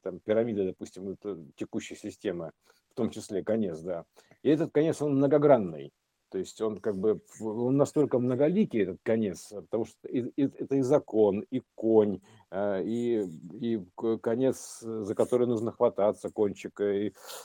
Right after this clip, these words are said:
и все, что угодно. Это вот все, все, все, вот это вот как, как бы конец. Вот. А по сути, а, этот конец — это ось. То есть, как бы, вот и весь ко-, то есть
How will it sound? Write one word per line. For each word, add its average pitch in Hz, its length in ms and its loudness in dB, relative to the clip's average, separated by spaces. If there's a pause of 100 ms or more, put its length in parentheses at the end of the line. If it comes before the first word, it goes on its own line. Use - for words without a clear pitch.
(140)
и 98 80 -8
все, 139 220 4
что 143 200 0
угодно. 82 540 0
Это 95 180 -6
вот 95 220 -4
все, 135 340 -2
все, 131 220 -4
все, 127 180 -2
вот 107 120 -2
это 101 140 -6
вот 107 160 -4 (100)
как, 95 200 -8 (100)
как 104 160 -4
бы 101 140 -6
конец. 110 440 -6 (1700)
Вот. 95 340 -8
А 95 140 -2
по 101 160 -2
сути, 104 540 -6 (340)
а, 90 440 -4
этот - 300 -10
конец — 110 480 -2 (240)
это 110 240 2
ось. - 440 -6 (1040)
То - 60 -10
есть, - 360 -18
как 87 160 -10
бы, 85 100 -12
вот 123 200 -2
и 147 40 -4
весь 139 180 0
ко-, 120 180 -4
то - 100 -8
есть - 120 -8